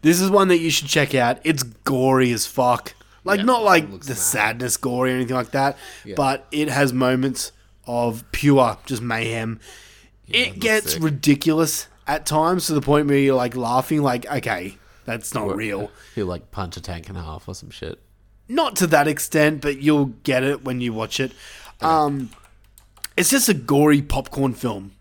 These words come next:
Speaker 1: Just good time. It's basically like a cat and, cat and mouse chase movie the entire time, but god damn, I had some fun with it. Um, I give it an eight, eight point five out of ten for this one.
Speaker 2: Nice.
Speaker 1: It's a decent fucking movie.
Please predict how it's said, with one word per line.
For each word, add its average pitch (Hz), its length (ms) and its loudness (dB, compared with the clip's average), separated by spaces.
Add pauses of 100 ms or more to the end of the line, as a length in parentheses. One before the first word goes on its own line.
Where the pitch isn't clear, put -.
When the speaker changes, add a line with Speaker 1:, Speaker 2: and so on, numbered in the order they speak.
Speaker 1:
Just - 340 -6
good 143 240 2
time. 127 360 2 (360)
It's 160 180 2
basically 185 520 2
like 151 240 4
a 135 80 0
cat 135 260 -10
and, 131 360 -8
cat 151 180 -4
and 131 100 -4
mouse 113 260 -4
chase 113 440 -4
movie 107 420 -6 (800)
the 127 160 -2
entire 113 340 -2
time, 113 340 -4
but 110 220 -10
god 127 400 0
damn, 123 280 0
I 110 120 0
had 110 140 -6
some 107 180 -10
fun 104 280 -8
with 92 120 -10
it. 90 180 -12 (840)
Um, 147 520 6
I 151 100 0
give 165 160 4
it 170 60 4
an 151 200 4
eight, 143 220 -2 (180)
eight 143 180 0
point 135 180 0
five 117 340 -2
out 104 120 -4
of 110 60 -10
ten 104 280 -8
for 98 120 -16
this 107 200 -8
one. 98 300 -10
Speaker 2:
Nice. - 520 -14 (240)
Speaker 1:
It's 131 220 -4
a 135 60 0
decent 127 600 -2
fucking 127 320 0
movie. 120 360 -4